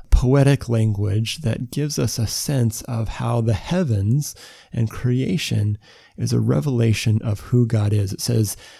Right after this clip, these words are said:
"They pour forth speech and reveal knowledge, but do so without speech or words." So this idea that we can go into creation and see the glory of God.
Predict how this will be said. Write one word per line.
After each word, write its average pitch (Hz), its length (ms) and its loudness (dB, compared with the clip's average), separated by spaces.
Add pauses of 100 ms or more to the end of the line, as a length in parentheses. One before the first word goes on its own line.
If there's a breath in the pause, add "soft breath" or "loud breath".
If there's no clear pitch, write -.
(100)
"They 104 200 2
pour - 400 2
forth 131 320 -2
speech - 580 0
and 98 160 -4
reveal 117 500 -2
knowledge, 113 760 0
but - 240 -8
do 156 180 0
so 123 260 0
without 113 760 0
speech - 720 -4
or 110 240 0
words." 98 600 -6 (360 loud breath)
So - 160 -2
this 110 240 0
idea 135 520 -4
that 120 200 -4
we 113 80 -2
can 110 260 -4
go 143 360 -2
into 123 300 -4
creation 110 680 -2 (420 loud breath)
and 107 160 -6
see 113 720 0
the 110 80 -4
glory 104 400 -2
of 101 160 -2
God. - 380 -10